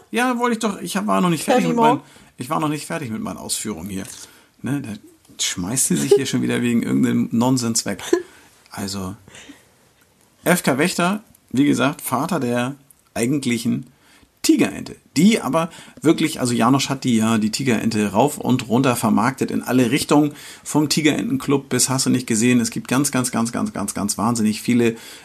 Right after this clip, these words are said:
Speaker 1: ähm, Motive, die mit dieser Tigerente auch zu tun haben. Und diese kleine, feine Tigerente lässt sich super gut tätowieren. Sie ist schwarz und gelb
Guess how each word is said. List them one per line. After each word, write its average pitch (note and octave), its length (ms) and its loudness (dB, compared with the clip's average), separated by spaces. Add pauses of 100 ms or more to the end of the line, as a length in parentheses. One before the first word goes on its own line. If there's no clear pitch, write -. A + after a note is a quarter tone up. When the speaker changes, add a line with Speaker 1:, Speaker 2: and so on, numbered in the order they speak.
(140)
Speaker 1:
ähm, G#2+ 380 6 (340)
Motive, E3+ 580 4
die E3+ 260 4
mit D3 140 4
dieser D3+ 180 0
Tigerente A#2+ 460 0
auch A2+ 100 -8
zu - 100 -2
tun A2+ 280 2
haben. F#2+ 180 -2
Und A2+ 160 0
diese A#2 200 -2
kleine, D#3+ 300 0
feine A#2+ 300 0
Tigerente C#3 400 0
lässt A#2 280 0
sich - 200 -2
super D3+ 380 0
gut A2+ 200 -4
tätowieren. F#2 480 -2 (320)
Sie - 100 -4
ist - 180 4
schwarz F3 340 2
und - 240 -8
gelb D#3+ 320 -2